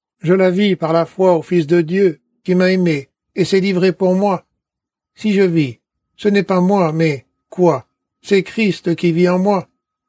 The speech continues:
La vie de Christ en moi dans le monde consiste à le faire gonfler, gonfler, gonfler, et l'influence progresse, progresse, progresse. C'est incroyable, du dedans. Nous n'avons pas besoin d'une position politique pour le faire.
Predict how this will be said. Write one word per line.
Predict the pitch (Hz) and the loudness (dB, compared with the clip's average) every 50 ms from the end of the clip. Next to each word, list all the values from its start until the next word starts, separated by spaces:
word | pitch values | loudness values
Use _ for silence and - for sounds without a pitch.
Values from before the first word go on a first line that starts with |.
| _ _ _ _ _ _ _ _ _ - | _ _ _ _ _ _ _ _ _ -4
La | 180 170 | -2 -2
vie | 165 226 220 | 0 0 0
de | 190 170 | 0 0
Christ | 160 - 208 220 220 180 - - | 0 -2 -4 -4 -4 -4 -2 -2
en | 175 160 | -2 0
moi | 151 160 185 208 | 0 0 0 2
dans | 180 175 160 | 2 2 2
le | 165 156 | 2 2
monde | 156 175 202 202 175 165 | 2 2 0 2 0 0
consiste | 156 - 185 185 160 - 208 214 208 180 - | 0 0 -2 -2 -2 -2 -2 -2 -2 -2 -2
à | 180 170 | -2 0
le | 175 165 | -2 -2
faire | - 180 180 160 147 | -2 -2 -2 -2 -2
gonfler, | 143 147 202 208 190 - - - 147 131 123 120 _ _ _ _ _ _ _ - | -2 -2 0 0 -2 -4 -8 -8 -6 -6 -6 -8 _ _ _ _ _ _ _ -6
gonfler, | 156 175 208 208 180 - - 165 143 131 123 - _ _ _ _ _ _ _ _ - | 0 0 0 0 0 -4 -8 -6 -4 -6 -6 -8 _ _ _ _ _ _ _ _ -4
gonfler, | 160 196 220 226 208 - - 208 214 196 160 - _ _ _ _ _ _ _ _ _ - | -2 0 0 0 -2 -6 -4 -2 0 0 0 -2 _ _ _ _ _ _ _ _ _ -6
et | 185 190 | -4 -2
l'influence | 202 190 - - 190 196 196 185 - - 185 160 | -2 -4 -4 -4 -2 0 0 0 -2 -4 -6 -6
progresse, | - - 165 165 156 156 165 165 143 123 - - - 135 123 _ | -4 -4 -4 -2 -2 0 -2 -2 -2 -4 -8 -12 -14 -14 -14 _
progresse, | - - 180 180 156 156 180 175 160 135 - - - - 131 - | -4 -2 -2 0 0 0 -2 -2 -2 -4 -8 -14 -16 -16 -16 -12
progresse. | - - 180 190 170 170 190 202 190 160 127 - - - 135 120 - _ _ _ _ _ _ _ | -6 -2 -2 0 0 0 -2 -2 -2 -4 -6 -10 -14 -14 -14 -14 -14 _ _ _ _ _ _ _
C'est | - 185 180 175 196 | -2 -2 -2 0 0
incroyable, | 196 185 175 - 175 175 180 180 185 190 180 165 135 120 117 110 104 - _ _ _ _ _ _ - | -2 -2 -4 -4 -2 0 0 2 2 2 0 0 -2 -4 -8 -10 -10 -14 _ _ _ _ _ _ -6
du | 160 165 196 185 | -2 -2 0 2
dedans. | 170 165 165 151 175 175 156 131 - _ _ _ _ _ _ _ _ _ _ _ - | 2 0 0 0 0 -2 -2 -4 -8 _ _ _ _ _ _ _ _ _ _ _ -6
Nous | 185 202 | -2 0
n'avons | 202 202 180 196 180 | 0 0 2 0 0
pas | 151 226 247 220 | 0 0 0 0
besoin | 190 175 139 156 190 214 185 | 0 0 0 0 0 0 2
d'une | 170 156 151 156 | 0 0 -2 -2
position | 151 175 170 147 160 156 147 - - 196 208 170 | -4 -2 -2 0 0 -2 -2 -2 -4 -4 -4 -2
politique | 175 170 165 156 147 - 196 202 190 - 175 | -2 0 0 0 -2 -2 -4 -4 -4 -2 -4
pour | 156 170 180 185 | -4 -2 0 0
le | 196 190 | 0 -2
faire. | 180 196 208 208 202 185 151 117 113 | -2 -2 -2 -2 0 -2 -2 -6 -8